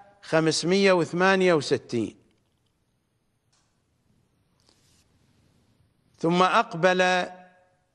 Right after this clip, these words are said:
النبي صلى الله عليه وآله على علي عليه السلام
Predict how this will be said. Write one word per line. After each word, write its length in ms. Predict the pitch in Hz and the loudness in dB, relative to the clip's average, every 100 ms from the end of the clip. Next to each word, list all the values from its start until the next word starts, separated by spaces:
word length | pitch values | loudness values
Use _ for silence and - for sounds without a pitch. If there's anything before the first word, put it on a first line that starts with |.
| _ _ _ _ | _ _ _ _
النبي 640 | 180 196 196 185 254 240 202 | 0 2 2 2 2 4 2
صلى 340 | - 185 202 | 2 2 2
الله 400 | 220 202 175 160 | 2 2 4 4
عليه 720 | 143 165 170 143 135 123 107 - _ _ _ _ - | 2 2 2 0 0 -4 -4 -12 _ _ _ _ 0
وآله 880 | 147 175 214 254 220 180 180 180 180 - _ - | 2 2 2 0 0 2 2 0 -4 -14 _ -10
على 360 | 123 143 208 208 | 0 0 2 0
علي 720 | 185 147 190 220 220 190 156 | 0 0 0 2 2 2 2
عليه 420 | 135 147 135 110 | 2 2 0 -2
السلام 480 | 113 - 110 98 - | -6 -6 -6 -8 -12